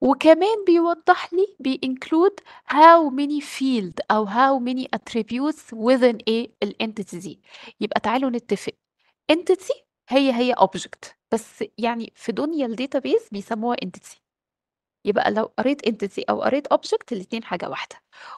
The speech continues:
ولو قريت field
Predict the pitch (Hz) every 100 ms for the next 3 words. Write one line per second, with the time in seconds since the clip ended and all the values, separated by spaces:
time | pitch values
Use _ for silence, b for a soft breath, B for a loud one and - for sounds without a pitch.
0 | - 214 226 233 - 277 285 - _ -
1 | - _ _ - _ 254 262 214 175 165
2 | -